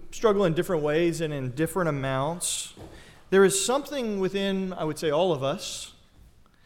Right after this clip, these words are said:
something sinful that really prevents us from asking for help.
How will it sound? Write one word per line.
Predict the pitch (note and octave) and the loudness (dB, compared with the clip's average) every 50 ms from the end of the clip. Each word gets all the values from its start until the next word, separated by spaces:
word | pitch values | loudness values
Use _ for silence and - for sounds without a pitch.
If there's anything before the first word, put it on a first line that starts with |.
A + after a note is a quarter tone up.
| - - - - - - - - - | -20 -20 -20 -20 -20 -20 -20 -20 -12
something | - - G#3 G#3 A#3 A3 G3+ F#3+ F#3 F#3 | 0 2 2 4 4 2 2 2 0 -2
sinful | - - - - B3+ B3 A3+ - - F3+ E3 E3+ | -4 -4 -2 0 0 0 0 0 0 2 2 2
that | E3 E3 D#3+ D#3+ D#3 D#3 - - - - - - - | 4 4 4 4 2 0 -4 -12 -16 -16 -18 -14 -6
really | A#3+ C4 A#3 G3+ - - - - - - - | 0 2 2 2 2 -2 -10 -18 -20 -20 0
prevents | - G#3 F3 C#3+ G3 G#3+ G3 - - | 2 2 2 4 2 0 0 0 0
us | F3 D#3+ D3+ D#3 | 0 0 0 -2
from | - E3+ D3 | -4 -6 -4
asking | C#3+ C#3+ C#3 C3+ - D3+ C#3 B2+ | -4 -4 -4 -4 -6 -8 -8 -8
for | - C3+ A2 | -8 -8 -8
help. | A#2 G#2+ - - - - | -8 -8 -10 -12 -16 -20